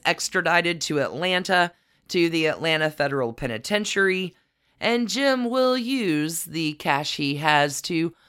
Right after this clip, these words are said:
hire a whole team of top lawyers. Nineteen ninety-two is starting out pretty badly for Jim, going from his million-dollar mansion into a holding cell.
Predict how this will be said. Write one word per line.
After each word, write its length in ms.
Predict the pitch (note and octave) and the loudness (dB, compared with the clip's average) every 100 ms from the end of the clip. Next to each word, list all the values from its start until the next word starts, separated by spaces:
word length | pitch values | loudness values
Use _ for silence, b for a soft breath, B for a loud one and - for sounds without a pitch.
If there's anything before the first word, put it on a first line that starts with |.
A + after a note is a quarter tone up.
| b | b
hire 380 | G#3 F#3 F3+ C#3+ | -2 0 2 2
a 140 | B2+ | 2
whole 340 | A#2 B3+ B3 A3+ | 0 -2 0 -2
team 400 | - G#3 G3+ F3+ | -2 -2 -2 -2
of 160 | A2+ | -6
top 400 | - E3 D3+ - _ | -4 -2 -2 -4 _
lawyers. 840 | A#2 A#2 A#2+ D2 G1+ G1+ - - - _ _ _ _ _ - | -8 0 0 0 -8 -14 -12 -12 -14 _ _ _ _ _ -2
Nineteen 480 | D#3+ F#3 G3 G#3+ G#3 | 2 2 0 -4 0
ninety-two 640 | G3+ G#3 G#3 F#3+ C#4+ C4+ | 2 2 0 -2 0 2
is 120 | G#3+ - | 0 0
starting 400 | - G3+ - G#3 | 2 2 2 -2
out 380 | B3 D3 - | 0 0 0
pretty 960 | - - A3 - - A3 A3 G#3+ G#3+ G#3+ | -2 -2 -2 -4 -6 -2 -2 0 -2 -2
badly 640 | F3 A3+ F4+ F#4 F#3+ E3+ | -2 0 0 0 0 -2
for 200 | D3+ E3 | -2 -4
Jim, 540 | C#3+ C3 D3+ D#3+ G#3 A#3 | -4 -2 0 2 0 -2
going 380 | F#3+ D#3+ D#3 D3+ | 0 0 -2 -4
from 240 | E3 D3+ | -2 -2
his 260 | D3+ D3 E3 | -2 -4 -2
million-dollar 800 | F#3+ F#3+ F3 D#3+ D3 C3+ C3 | -2 0 -2 -2 0 0 0
mansion 560 | B2 B2 B2+ C3+ G3 A3 | 0 -2 0 -2 -2 -2
into 420 | D3+ A#2 - C#3 | -2 -4 -2 0
a 60 | A#2 | 0
holding 480 | - F3+ E3 C#3+ C3+ | 0 -2 -2 -2 -2
cell. 560 | - D3+ D#3 G3 G3 | 0 4 4 4 0